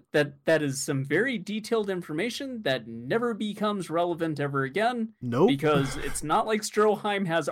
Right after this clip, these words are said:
Speaker 1: arms to pinch things with for very long.
Speaker 2: Nope. And also, people aren't pinching each other very often in this, so
Speaker 1: <laughs>
Speaker 2: I'm not sure why that's relevant.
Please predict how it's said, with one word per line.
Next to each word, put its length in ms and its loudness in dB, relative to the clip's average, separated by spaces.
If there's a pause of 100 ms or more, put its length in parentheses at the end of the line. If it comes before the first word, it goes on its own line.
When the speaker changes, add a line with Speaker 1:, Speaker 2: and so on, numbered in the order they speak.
Speaker 1:
arms 400 0
to 120 0
pinch 360 -2
things 320 -2
with 180 0
for 180 -2
very 300 2
long. 400 -6 (100)
Speaker 2:
Nope. 360 -4 (340)
And 140 -2
also, 460 2
people 380 -4
aren't 400 -2
pinching 420 -2
each 220 -2
other 340 0
very 280 0
often 380 -2
in 140 -2
this, 180 -2
so 580 0 (500)
Speaker 1:
<laughs> 500 -14
Speaker 2:
I'm 160 0
not 200 2
sure 220 2
why 240 4
that's 320 -2
relevant. 400 -2